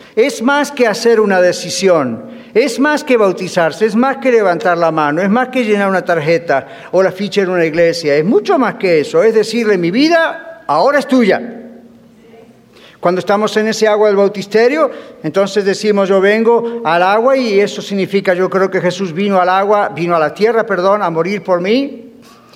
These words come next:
Cuando estamos ahí en ese lugar y el pastor nos sumerge después de nuestra confesión pública debajo del agua, lo que estamos diciendo es dos cosas.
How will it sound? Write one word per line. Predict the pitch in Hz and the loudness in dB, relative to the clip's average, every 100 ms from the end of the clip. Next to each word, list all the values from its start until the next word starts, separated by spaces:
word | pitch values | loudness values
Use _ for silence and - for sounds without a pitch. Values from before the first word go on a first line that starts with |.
| - _ | -20 _
Cuando | 196 196 | -2 -2
estamos | 190 214 220 220 | -2 -2 -2 -2
ahí | 185 196 | -2 0
en | 208 | 0
ese | 208 208 | 0 -2
lugar | 190 175 185 226 262 - - - - - | 0 2 2 2 0 -4 -14 -18 -20 -8
y | 185 | 0
el | 208 | 0
pastor | 202 190 - 220 220 | 0 -2 2 2 4
nos | 208 175 - - | 0 -2 -8 -12
sumerge | - 190 180 220 262 - | -2 0 2 2 0 0
después | 190 175 202 208 | 0 0 2 2
de | 202 | 0
nuestra | 196 185 175 | -2 -4 -2
confesión | 180 165 185 202 190 | -2 -4 -2 -2 0
pública | 220 226 214 220 180 - - | 0 2 0 0 -2 -4 -4
debajo | 170 196 214 202 | 0 2 0 0
del | 208 190 | 0 2
agua, | 202 240 277 - - | 2 2 0 -4 -2
lo | 262 | -2
que | 262 | 0
estamos | 240 262 262 | 0 0 0
diciendo | 247 233 269 269 247 | -2 -2 0 2 4
es | 214 | 4
dos | 240 | 2
cosas. | 240 196 143 135 123 - | 2 0 0 -6 -8 -14